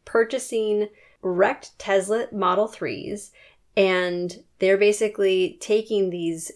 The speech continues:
cars and they're looking at the data that's been stored on them. Part of the reason why they're looking at this is because Tesla has a bug bounty program,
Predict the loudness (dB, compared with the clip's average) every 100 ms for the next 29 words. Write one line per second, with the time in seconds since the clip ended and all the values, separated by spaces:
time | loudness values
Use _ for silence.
0 | _ -12 -4 -2 0 -2 -6 -10 _ -4
1 | -2 -2 2 4 4 2 -2 0 -2 0
2 | -4 -2 0 0 -2 -4 -4 -6 -6 -6
3 | -4 0 2 2 -2 -4 -6 -8 -10 -12
4 | -16 -20 _ _ -4 2 4 4 0 -2
5 | -2 -2 -4 -6 -6 -8 -4 -4 -4 -8
6 | -8 -4 -4 -6 -6 -4 -2 0 -2 -2
7 | -4 -2 -2 -6 -4 -6 -6 -4 -4 -4
8 | -6 -4 -4 -4 -8 0 0 4 2 2
9 | -4